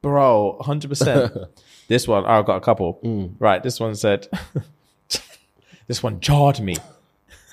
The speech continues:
Speaker 1: "Your boyfriend's getting skipped in the barbershop because he's too scared to say, 'I was next.' Do better."
Speaker 2: Oh my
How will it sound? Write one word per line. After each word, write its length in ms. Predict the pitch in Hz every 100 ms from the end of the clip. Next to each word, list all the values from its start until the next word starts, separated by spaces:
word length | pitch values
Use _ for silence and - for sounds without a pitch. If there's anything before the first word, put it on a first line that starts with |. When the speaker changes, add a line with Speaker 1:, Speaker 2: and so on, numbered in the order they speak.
| _ _ _ _ _ _ _ _ _ _ -
Speaker 1:
"Your 140 | 123
boyfriend's 520 | 107 127 151 139 127
getting 240 | 107 120 107
skipped 500 | - - 151 151 143
in 100 | 123
the 80 | 107
barbershop 600 | 120 131 127 - 113 -
because 300 | 123 143 139
he's 240 | 147 139
too 320 | - - 170
scared 440 | 175 - 160 165 160
to 80 | 151
say, 280 | 147 135 127
'I 200 | 127 139
was 260 | 127 131 135
next.' 420 | 139 110 - - _ _ -
Do 220 | 165 185
better." 520 | 160 175 123 104 98 - _ _ _
Speaker 2:
Oh 960 | 156 170 185 190 196 190 190 196 196 190
my 1080 | 202 135 147 147 147 151 147 147 147 147